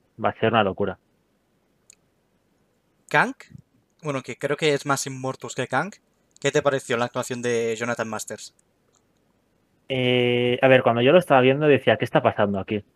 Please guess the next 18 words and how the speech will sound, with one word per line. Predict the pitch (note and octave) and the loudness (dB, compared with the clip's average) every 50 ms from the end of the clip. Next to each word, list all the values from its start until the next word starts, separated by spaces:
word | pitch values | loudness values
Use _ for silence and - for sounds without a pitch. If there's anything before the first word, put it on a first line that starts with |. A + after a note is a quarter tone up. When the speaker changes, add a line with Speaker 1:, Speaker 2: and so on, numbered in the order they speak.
| _ _ _ _ _ _ - - - - - _ | _ _ _ _ _ _ -20 -18 -18 -18 -8 _
Speaker 1:
¿Por | - A#2+ - | -2 0 2
qué | D3+ D3+ | 2 4
Kang | D3 D3 C#3+ B2+ | 4 2 2 0
se | - A#2+ | -2 -2
está | - - | 0 2
riendo, | - A2+ A2+ A2 A#2 B2+ B2+ | 2 2 4 4 4 2 2
está | A#2 - A#2 | 0 0 0
comiendo | A2+ B2 A#2+ A#2+ A#2 | 0 0 0 0 0
una | A2+ | 0
manzana?". | A2 G#2+ G2+ - _ - G#2+ G#2+ A#2 A#2+ A#2+ A#2+ C3 _ _ _ _ _ _ _ _ - | 0 -2 -4 -6 _ -2 -2 0 0 0 -2 -2 -6 _ _ _ _ _ _ _ _ -2
Porque | - A#2 A#2+ | -2 0 0
me | A2+ | 2
imaginaba | A#2 A#2 A#2 - A#2+ A#2 B2+ C#3 | 2 2 0 2 2 4 4 4
algo | C#3 C3 C#3 | 4 4 2
más | C#3 C3+ - | 0 0 0
impo-, | D#3 C3 - A#2 A2 A2 - A#2 | -2 -2 0 0 0 0 -2 -4
en | A2+ G#2 | -6 -2
plan, | - G2+ G2 G2 G2 | 0 0 0 -2 -6